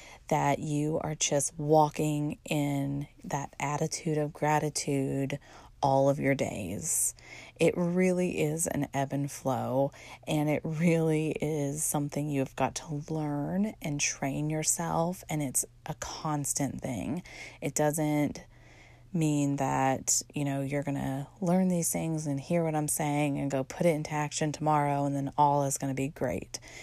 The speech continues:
No. It is, it is a hard road sometimes, my friends.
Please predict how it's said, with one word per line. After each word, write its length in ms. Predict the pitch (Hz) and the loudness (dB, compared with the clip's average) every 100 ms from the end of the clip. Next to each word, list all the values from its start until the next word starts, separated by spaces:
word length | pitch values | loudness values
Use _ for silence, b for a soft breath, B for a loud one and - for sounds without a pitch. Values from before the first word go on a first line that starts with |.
| B B | B B
No. 340 | 156 151 139 - - - B B B B B | -4 -2 -2 -4 -8 -14 B B B B B
It 360 | 170 175 175 - 151 | 0 4 4 2 0
is, 800 | 143 139 135 135 135 - - - - - | 2 4 4 2 4 4 2 -2 -10 -6
it 160 | 156 147 | 0 0
is 140 | 135 | 0
a 80 | 135 | -2
hard 420 | - 139 135 139 | 2 2 2 0
road 460 | 131 92 110 135 - | 0 0 -2 -4 0
sometimes, 720 | - 151 139 131 131 131 131 | 2 4 0 -2 -2 0 -2
my 120 | 156 | -4
friends. 720 | 147 143 110 139 139 151 - | -6 -4 -4 -2 -2 -2 -4